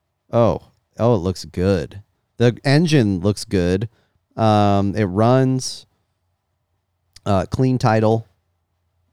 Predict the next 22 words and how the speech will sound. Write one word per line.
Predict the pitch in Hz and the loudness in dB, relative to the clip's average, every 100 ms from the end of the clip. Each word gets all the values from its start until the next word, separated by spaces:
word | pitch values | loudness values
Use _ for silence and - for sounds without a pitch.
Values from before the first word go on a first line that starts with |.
| _ 95 | _ -2
Um, | 95 90 95 | 0 0 -2
you | 101 | -2
can | 110 | -2
run | 92 104 110 | 0 0 0
the | |
vin | 95 98 101 | -2 -2 -2
number. | 101 107 110 123 _ _ _ _ _ _ _ 117 | -2 -2 -2 -6 _ _ _ _ _ _ _ -2
Only | 131 143 131 | 0 0 -2
a | 107 | -2
hundred | 107 135 143 180 180 | -2 -2 0 0 -2
and | - 113 | -2 -4
eighty-eight | 113 120 131 123 - | -2 -2 -2 -2 -2
thousand | 95 92 110 | -2 -2 -2
miles. | 110 80 80 90 107 - - - | -2 -2 -2 -4 -6 -10 -14 -10
Okay, | 98 101 | -6 -4
that's | 87 95 113 | -2 -2 -2
a | |
lot, | 98 90 78 82 - _ _ _ _ | 0 0 0 -4 -12 _ _ _ _
but | 151 | -2
it's | 156 | 0
an | 208 | -2
Acura. | 101 98 95 82 | -2 -2 -2 -2